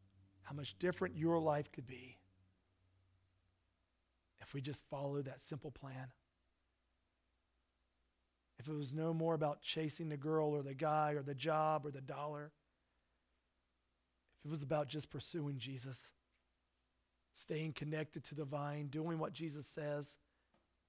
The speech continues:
and just loving the way that he loves, can you imagine how much different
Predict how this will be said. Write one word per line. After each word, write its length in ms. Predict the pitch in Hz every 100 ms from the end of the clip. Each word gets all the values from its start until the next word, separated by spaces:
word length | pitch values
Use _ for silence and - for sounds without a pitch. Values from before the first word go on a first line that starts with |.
| _
and 80 | 139
just 220 | 147 -
loving 480 | 135 151 156 160 160
the 60 | 147
way 180 | 143 147
that 160 | 143
he 140 | 127 151
loves, 480 | 147 135 139 - - _ _ _ _ _ _ _ _ _ _ _ -
can 120 | 160
you 80 | 160
imagine 720 | 151 147 156 160 135 143 135 - _ _ _ _ _ -
how 140 | 156
much 200 | 147 -
different 380 | 151 135 160